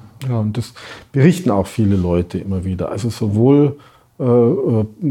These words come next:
Freunde, die in Großbritannien leben, äh, als auch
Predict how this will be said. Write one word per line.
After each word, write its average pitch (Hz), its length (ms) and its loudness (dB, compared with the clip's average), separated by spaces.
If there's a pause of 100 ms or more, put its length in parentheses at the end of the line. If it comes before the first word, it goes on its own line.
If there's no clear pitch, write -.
(260)
Freunde, 156 480 4
die 139 140 4
in 127 100 2
Großbritannien 113 720 0
leben, 175 540 4 (460)
äh, - 40 -4
als 123 480 2
auch - 340 0